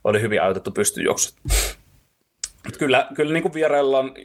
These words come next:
siinä on hyviä juttuja, ja sitten Kubo, Kubo, kun saa vielä paremmin ineen ja löytää sen roolin, mä, mä jotenkin dikkaan sitä, nuori taitava kaveri, niin tota, eiköhän se Villarreal tuu olemaan vielä aika vaarallinen, jos ottaa huomioon, että toi Moreno Alcacer kärkipari on oikeasti törkeän kova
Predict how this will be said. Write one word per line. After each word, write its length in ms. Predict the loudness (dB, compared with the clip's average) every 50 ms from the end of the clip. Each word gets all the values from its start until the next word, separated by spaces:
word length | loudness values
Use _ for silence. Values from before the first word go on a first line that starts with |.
| -6 -4
siinä 220 | 0 0 2 2 2
on 60 | 0
hyviä 220 | 0 2 2 2
juttuja, 300 | 2 2 0 0 0 0
ja 40 | 0
sitten 200 | 0 -2 -4 -4
Kubo, 300 | -4 0 2 2 2 2
Kubo, 400 | -2 -6 -6 -4 0 2 2 2
kun 120 | 0 -4
saa 220 | -4 0 0 2 2
vielä 140 | 2 0 0
paremmin 400 | 2 2 2 2 0 -2 -6 -4
ineen 160 | -2 0 2
ja 100 | 2 2
löytää 260 | 2 2 2 0 -2
sen 160 | -2 -2 -4
roolin, 380 | 0 2 2 2 2 0 0 -2
mä, 140 | -2 -2 -2 -4 -10 _ -4
mä 140 | -2 -2
jotenkin 320 | 0 0 0 0 0 0 0
dikkaan 300 | -2 -2 0 -2 -2 0
sitä, 200 | 0 -2 -2 -4 -4 -6
nuori 240 | -2 0 0 0 0
taitava 340 | 0 -2 -2 0 -2 -4 -2
kaveri, 340 | -2 0 0 0 -2 -2 -6
niin 100 | -8 -10 _ -20 -20 -20 -20 -20 -20 -20 _ _
tota, 240 | -8 -6 -4 0 0
eiköhän 260 | 0 0 -2 -4 -4
se 280 | 2 2 2 2 2 -2 -12 _ _ _ _ _ _ _ _ _ _ _ _ _ _ _ -4
Villarreal 320 | -2 0 2 2 0 0
tuu 200 | -2 -2 -2 0
olemaan 300 | 2 2 2 0 0 0
vielä 160 | 0 2 2
aika 260 | 2 2 0 -2 -4 -10 -20 -6 0
vaarallinen, 460 | 2 2 2 2 0 -4 -6 -8 -2 0 0 0
jos 120 | 0 -4 -6
ottaa 240 | -6 -4 -2 -2
huomioon, 380 | 0 2 0 0 2 0 -2 -4
että 120 | -6 -2
toi 180 | 0 2 2 2
Moreno 400 | 0 0 0 0 2 2 2 2
Alcacer 480 | 2 2 2 0 -2 -2 -2 -2 -2 2
kärkipari 560 | 0 0 0 0 -4 -4 -2 0 0 2 0
on 140 | 0 0 0
oikeasti 420 | 0 0 0 -2 -4 -4 -6 -4
törkeän 400 | -2 -2 -2 -2 -2 -4 -6 -4
kova 200 | -4 -6 -8 -4